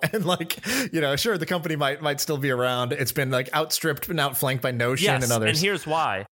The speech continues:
Speaker 2: Here's why he's working on something else is 'cause he raised all this money and that company's no longer his.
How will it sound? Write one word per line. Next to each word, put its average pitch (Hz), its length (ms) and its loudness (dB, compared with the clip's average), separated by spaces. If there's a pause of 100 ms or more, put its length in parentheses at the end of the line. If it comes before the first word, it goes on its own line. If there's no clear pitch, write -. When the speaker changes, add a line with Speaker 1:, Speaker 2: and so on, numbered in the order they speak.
(180)
Speaker 2:
Here's 175 160 -2
why 160 140 2
he's 139 100 0
working 135 200 -4
on 127 40 -4
something 127 220 0
else 170 220 2
is 117 80 -2
'cause - 180 -4
he 123 100 0
raised 117 280 0
all 110 80 2
this 101 180 -2
money 123 180 0
and 110 80 2
that 110 140 2
company's 110 300 -2
no 104 180 2
longer 95 300 2
his. - 480 -4